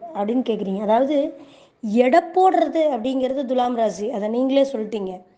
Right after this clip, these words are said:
இடை-, எடை போடுறது, காய்கறிகளை எடை போடுவது,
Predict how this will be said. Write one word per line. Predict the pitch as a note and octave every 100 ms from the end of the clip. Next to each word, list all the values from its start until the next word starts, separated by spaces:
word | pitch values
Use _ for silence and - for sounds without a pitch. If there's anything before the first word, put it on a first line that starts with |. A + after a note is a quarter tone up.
| _ _ _
இடை-, | A3+ B3 D4+ D#4+ -
எடை | A#3+ A3+ B3+
போடுறது, | D4 D#4+ D#4 C4+ A#3 B3+ C#4+ - - - _
காய்கறிகளை | - C4 D4+ D4+ C#4 C4+ B3+
எடை | A#3 B3
போடுவது, | C4 A#3+ A3 G#3+ A#3+ C4 -